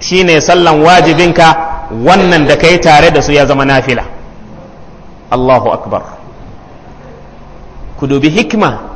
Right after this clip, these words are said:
irin ta annabin Allah, sallallahu alaihi wasallam, wanda shi ne abin koyinmu. Za mu ga athar wadda za su zo a kan wannan hadisin. Shi ne, ku dubi Anas bin Malik yake cewa, "Abin da da na sani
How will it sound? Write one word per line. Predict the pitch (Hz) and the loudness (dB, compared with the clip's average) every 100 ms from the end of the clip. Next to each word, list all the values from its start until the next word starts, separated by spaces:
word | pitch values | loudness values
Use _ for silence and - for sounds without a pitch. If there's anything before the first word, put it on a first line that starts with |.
| - - - - - - | -18 -18 -16 -12 -12 -4
irin | 190 151 131 | 0 0 0
ta | 151 | 0
annabin | 131 127 120 - | 0 -2 -2 -4
Allah, | 127 113 | -2 -2
sallallahu | 131 123 117 120 117 | -2 -4 -2 -2 0
alaihi | 101 107 110 | -2 -2 -4
wasallam, | 104 - 113 101 - - - | -6 -6 -6 -8 -10 -10 -6
wanda | 127 | -4
shi | 127 170 | -2 -2
ne | 135 | -2
abin | 123 113 | -4 -4
koyinmu. | 120 110 90 87 - - - - - - | -4 -4 -6 -12 -14 -14 -16 -18 -14 -8
Za | 127 208 | 0 2
mu | 220 | 4
ga | - 202 175 | 2 4 4
athar | 196 180 170 - - - - - - - - - - - - - - | 4 4 4 2 -2 -8 -12 -14 -18 -20 -20 -14 -12 -12 -12 -14 0
wadda | 226 254 226 | 2 4 6
za | 240 | 6
su | 185 | 4
zo | 185 | 4
a | - - | 4 4
kan | 208 190 175 156 - 151 | 2 2 0 -2 -2 2
wannan | 220 196 170 | 4 4 2
hadisin. | 151 147 156 - 104 - | 2 4 2 2 -4 -8
Shi | - 277 | -2 2
ne, | 277 | 2
ku | 233 | 4
dubi | 208 202 254 | 4 2 2
Anas | 269 269 240 - - - | 2 2 2 -2 -8 -2
bin | 208 208 | 0 2
Malik | 247 233 220 - - - - - - - - | 4 4 4 2 -4 -10 -14 -16 -20 -12 0
yake | 269 262 220 | 2 4 2
cewa, | 262 226 214 208 | 4 4 4 4
"Abin | 180 302 330 | 2 2 2
da | 285 | 2
da | 240 254 | 4 4
na | 233 240 | 4 4
sani | 262 247 | 4 4